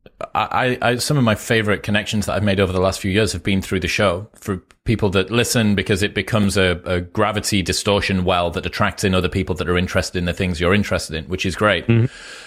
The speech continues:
Speaker 1: The concern is people that maybe don't have your best interests at heart. And, um, I haven't had my fingers burned by that, like, super badly or whatever yet, but it is the sort of thing that I do get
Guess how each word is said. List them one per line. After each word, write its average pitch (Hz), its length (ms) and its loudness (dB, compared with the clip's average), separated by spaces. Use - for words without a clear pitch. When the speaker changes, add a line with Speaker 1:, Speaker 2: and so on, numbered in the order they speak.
Speaker 1:
The - 100 0
concern 113 460 2
is 92 320 0
people 95 340 0
that 87 120 2
maybe 92 200 2
don't 87 180 0
have 85 180 -4
your 90 80 0
best 76 260 -4
interests 87 340 -4
at 78 80 -6
heart. 82 260 -6
And, 82 200 -2
um, 78 500 -4
I 101 120 -2
haven't 104 280 0
had 95 200 0
my 95 100 4
fingers 90 300 0
burned 92 520 2
by 90 140 2
that, 87 380 -2
like, 80 200 -4
super 90 280 -2
badly 92 340 2
or 101 40 6
whatever 101 240 4
yet, 107 300 0
but 101 160 2
it 98 100 0
is 98 140 0
the 95 100 -4
sort 90 220 0
of 80 80 -4
thing 87 180 -2
that 80 120 2
I 85 80 2
do 85 160 -2
get 82 320 0